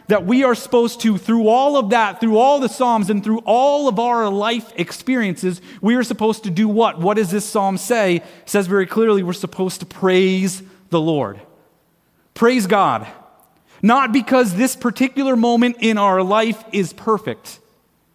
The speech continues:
but because God, in this moment and every other kind of moment, is perfect. He is perfect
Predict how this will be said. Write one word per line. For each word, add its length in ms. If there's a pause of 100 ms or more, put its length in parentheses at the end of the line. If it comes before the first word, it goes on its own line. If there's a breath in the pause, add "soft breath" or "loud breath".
(840)
but 180
because 380
God, 560 (880)
in 180
this 220
moment 400 (240)
and 260
every 580
other 320
kind 560 (120)
of 200
moment, 720 (800)
is 140
perfect. 540 (840)
He 240
is 140
perfect 560